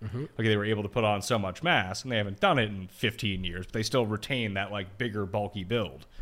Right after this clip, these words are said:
Speaker 2: So maybe that, that's the move.
Speaker 1: Stallings is jacked.
Speaker 2: Just do the
Speaker 1: You
Speaker 2: one
Speaker 1: know, especially
Speaker 2: cycle
Speaker 1: when you
Speaker 2: and
Speaker 1: compare
Speaker 2: then
Speaker 1: what he used to look like to now. It's just that, is that
Speaker 2: I mean,
Speaker 1: what's doing it? I don't know.
Speaker 2: Well, he was suspended for
Speaker 1: Magic,
Speaker 2: doing steroids.
Speaker 1: magic powers. <laughs> Yeah, we know that. Yeah,
Speaker 2: <laughs>
Speaker 1: saying, like, is that why? Maybe that's what's helping the good run. Who knows?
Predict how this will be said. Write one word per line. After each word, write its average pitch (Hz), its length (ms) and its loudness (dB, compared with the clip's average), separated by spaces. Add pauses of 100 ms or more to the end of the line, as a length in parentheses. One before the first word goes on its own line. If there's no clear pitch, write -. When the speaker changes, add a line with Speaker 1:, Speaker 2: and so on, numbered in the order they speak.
(260)
Speaker 2:
So 101 140 -4
maybe 98 220 0
that, 107 200 0
that's 113 160 -2
the - 60 0
move. 135 80 2
Speaker 1:
Stallings 247 280 10
is 233 120 4
jacked. 202 380 10
Speaker 2:
Just 156 120 6
do 175 140 10
the 165 80 10
Speaker 1:
You 160 40 10
Speaker 2:
one 156 100 12
Speaker 1:
know, 147 40 8
especially 214 240 12
Speaker 2:
cycle 220 140 6
Speaker 1:
when 214 100 12
you 214 40 10
Speaker 2:
and 190 100 8
Speaker 1:
compare 208 180 10
Speaker 2:
then 208 60 12
Speaker 1:
what 196 100 10
he 190 60 6
used 208 160 4
to 165 80 4
look 214 180 4
like 160 220 4
to 151 80 0
now. 160 320 10
It's - 160 -2
just 156 180 2
that, 151 260 4 (540)
is 131 320 0
that 143 80 6
Speaker 2:
I - 40 6
mean, 147 80 2
Speaker 1:
what's 127 180 0
doing 180 240 6
it? 202 100 6
I 147 80 8
don't 139 80 2
know. 175 220 2
Speaker 2:
Well, 131 120 0
he 135 60 2
was 143 160 2
suspended 123 600 0
for - 40 -8
Speaker 1:
Magic, 127 160 0
Speaker 2:
doing 127 160 4
steroids. 139 300 4
Speaker 1:
magic 151 320 4
powers. 170 460 4
<laughs> 170 60 4
Yeah, 226 220 12
we 214 80 12
know 226 180 12
that. 214 260 12
Yeah, 220 140 12
Speaker 2:
<laughs> - 0 -
Speaker 1:
saying, 226 360 12
like, 185 240 8 (280)
is 190 140 10
that 196 240 12
why? 180 240 10
Maybe 196 220 10
that's 196 240 8
what's 196 420 8
helping 185 320 6
the 170 80 6
good 170 160 8
run. 180 280 8
Who 165 100 6
knows? 190 380 2